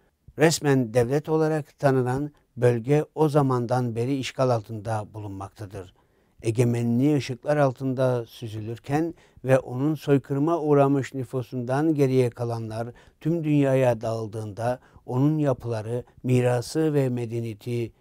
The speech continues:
toza dönüştürüldü. Ve tüm bunlar özgür milletler gibi yaşamak için mücadele eden bir millet onuruna Antant'la ittifak içinde kendi talihsiz kararından oldu.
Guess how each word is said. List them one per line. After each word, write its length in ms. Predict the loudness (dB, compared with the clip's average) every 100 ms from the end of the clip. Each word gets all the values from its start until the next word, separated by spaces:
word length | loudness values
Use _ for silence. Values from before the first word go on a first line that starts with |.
| _ -12
toza 340 | -8 -8 -8
dönüştürüldü. 800 | -10 -14 -14 -14 -12 -12 -14 -14 _ _ _ _ _ -20 -8
Ve 160 | -6 -2
tüm 280 | 0 2
bunlar 380 | 2 2 4 2 0 _ _
özgür 380 | -2 -2 4 4
milletler 580 | 6 6 4 0 -2 -4
gibi 280 | 2 2 4
yaşamak 540 | 4 2 0 0 0
için 260 | -2 -2 0
mücadele 640 | 0 0 0 0 4 4
eden 340 | 4 0 -2 -6 -16 _
bir 140 | 2 2
millet 460 | 2 0 0 -2
onuruna 640 | 0 0 2 0 0 -2 -2 _ -16 -2
Antant'la 600 | 0 0 -4 0 2 2
ittifak 600 | 2 -14 -10 0 2 0
içinde 440 | -4 -4 2 0
kendi 320 | 0 -2 -2
talihsiz 600 | -2 2 2 0 -2 -4
kararından 640 | -4 -2 -2 -2 -6 -8 -8
oldu. 400 | -10 -12 -14